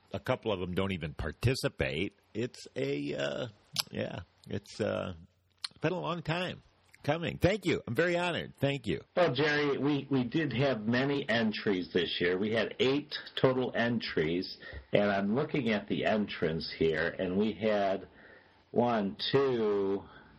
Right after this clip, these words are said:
Speaker 2: three, uh, three, I believe, from, uh, outside the family. So we had a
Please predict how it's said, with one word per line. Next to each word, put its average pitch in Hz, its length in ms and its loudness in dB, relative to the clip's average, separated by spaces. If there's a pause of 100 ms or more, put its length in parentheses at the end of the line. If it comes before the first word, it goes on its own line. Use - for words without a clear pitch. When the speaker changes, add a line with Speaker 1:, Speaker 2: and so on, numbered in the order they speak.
(720)
Speaker 2:
three, 107 840 2 (1400)
uh, 87 420 0 (1000)
three, 185 440 2
I 107 80 0
believe, 98 460 0
from, 92 420 0
uh, 76 340 0
outside 104 520 0
the - 100 -2
family. 82 580 0 (180)
So 92 540 2
we 92 140 0
had 95 200 0
a - 40 -12